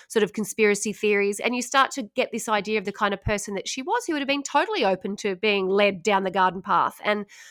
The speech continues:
her daughter knew that. And so she knew that that's the kind of thing that would get her mother riled up.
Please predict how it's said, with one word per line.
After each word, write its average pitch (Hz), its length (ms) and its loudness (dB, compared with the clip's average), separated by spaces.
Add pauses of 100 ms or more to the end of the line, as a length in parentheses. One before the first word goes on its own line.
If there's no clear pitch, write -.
(200)
her 262 80 2
daughter 214 300 4
knew 254 260 0
that. 247 300 4 (240)
And 220 120 -4
so 202 340 0 (280)
she 254 320 2
knew 233 240 0
that 202 140 -2
that's - 220 2
the 214 60 -6
kind 196 240 0
of 190 80 -4
thing 196 200 -4
that 180 160 -2
would 180 180 -4
get 190 220 -2
her 202 120 -4
mother 185 440 -2
riled 180 340 2
up. 269 220 4